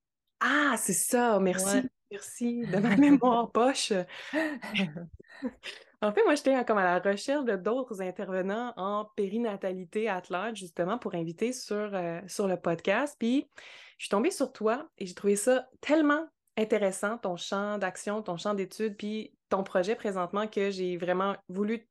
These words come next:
Speaker 1: t'inviter sur La Fronde pour en parler, pour qu'il y ait d'autres professionnels de la périnate, en fait, qui entendent parler de toi. C'est vraiment une motivation très personnelle, mais aussi un petit peu altruiste.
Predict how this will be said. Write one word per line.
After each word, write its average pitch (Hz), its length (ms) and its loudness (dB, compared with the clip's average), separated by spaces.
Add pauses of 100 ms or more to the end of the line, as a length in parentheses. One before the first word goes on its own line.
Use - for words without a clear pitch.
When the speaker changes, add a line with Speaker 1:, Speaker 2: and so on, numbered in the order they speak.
Speaker 1:
t'inviter 202 400 -2
sur 202 160 -2
La 160 120 2
Fronde 202 260 -4
pour 190 120 -8
en 175 100 0
parler, 175 320 0
pour 202 460 -2 (400)
qu'il 208 240 2
y 190 60 2
ait 185 100 2
d'autres 240 360 4
professionnels 190 500 -2
de 202 60 0
la 180 60 2
périnate, 180 460 -6
en 165 80 -12
fait, 190 160 -6
qui 190 100 -14
entendent 175 280 -6
parler 170 240 -2
de 143 60 -14
toi. - 340 -6
C'est - 80 -12
vraiment 175 260 -6
une 175 140 -6
motivation 165 500 -2
très 220 160 -4
personnelle, 196 640 -2
mais 175 100 -4
aussi 160 200 -6
un 190 60 -4
petit - 160 -16
peu 196 140 -6
altruiste. 165 720 -10